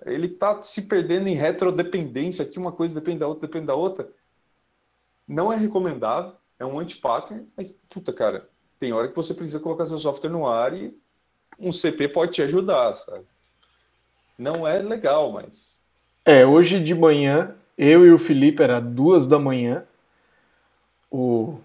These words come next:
Speaker 2: foi, foi, é mais ou menos essa a solução. É tipo, cara, eu tenho seis repositórios pra colocar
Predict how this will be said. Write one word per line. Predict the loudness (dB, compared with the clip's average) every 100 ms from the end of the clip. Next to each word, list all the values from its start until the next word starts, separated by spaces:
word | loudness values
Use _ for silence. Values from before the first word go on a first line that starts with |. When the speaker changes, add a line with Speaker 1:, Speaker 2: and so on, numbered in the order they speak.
| _ _ _ _ _ -20 _
Speaker 2:
foi, | 8 10 10
foi, | 12 12
é | 12
mais | 12 10 12
ou | 10
menos | 10 10 10
essa | 8 8
a | 6
solução. | 8 6 4 10 10 10
É |
tipo, | 4 -2 -2
cara, | 4 6 8 4 0 -18 -12 2
eu | 4
tenho | 6 8 6
seis | 4 6 6 6
repositórios | 4 6 4 4 6 6 6 4
pra | 2
colocar | 6 8 10 12 12